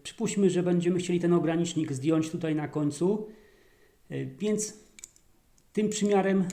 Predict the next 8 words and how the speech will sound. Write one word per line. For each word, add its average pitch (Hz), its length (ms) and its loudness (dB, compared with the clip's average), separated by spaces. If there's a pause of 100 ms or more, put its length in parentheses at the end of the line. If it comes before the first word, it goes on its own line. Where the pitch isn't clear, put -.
(120)
prostym 185 480 0 (2500)
po 202 80 -6
prostu 208 280 0
kładziemy 190 420 4
go 180 120 4
na 175 120 6
zębach 170 420 2
poprzednich 185 760 0